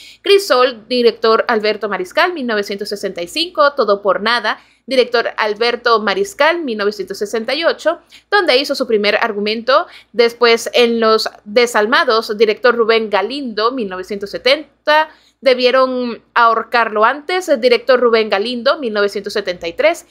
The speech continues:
El Hechizo del Pantano, director Fernando Almada, mil novecientos setenta y cinco, donde fue director, estudiaba ingeniería en el Instituto Politécnico Nacional, I P N, cuando comenzó a incursionar en el cine.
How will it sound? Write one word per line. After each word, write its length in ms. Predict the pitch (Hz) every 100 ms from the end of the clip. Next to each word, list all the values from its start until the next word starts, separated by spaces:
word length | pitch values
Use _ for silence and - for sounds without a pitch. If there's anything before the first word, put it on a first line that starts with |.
| _ _ -
El 100 | 269
Hechizo 440 | 262 294 294 269
del 300 | - 247 233
Pantano, 880 | 226 214 208 202 285 320 233 180 - _
director 480 | 202 269 254 254 277
Fernando 500 | 269 247 240 226 226 -
Almada, 580 | 196 214 285 311 302 -
mil 280 | 220 254 240
novecientos 460 | 202 202 214 208
setenta 320 | 190 202 202
y 80 | 285
cinco, 340 | 302 277 339 285
donde 260 | 220 208
fue 220 | 208 220
director, 540 | 208 190 185 208 247 - _ _ - _ _ -
estudiaba 800 | 240 233 233 226 220 214 214 214
ingeniería 680 | 214 208 196 214 226 220 -
en 140 | 226
el 100 | 208
Instituto 420 | 202 202 202 220
Politécnico 560 | 233 202 - 202 208 214
Nacional, 480 | 202 196 196 202 - _ -
I 180 | 277 247
P 340 | - 226 233 -
N, 460 | 226 185 240 - _ _ _ _ _ _ _ _
cuando 340 | 330 339 349 349
comenzó 580 | 339 330 320 269 -
a 140 | 233 226
incursionar 680 | 214 208 208 208 214 269 -
en 160 | 254
el 100 | 302
cine. 400 | 294 175 160 160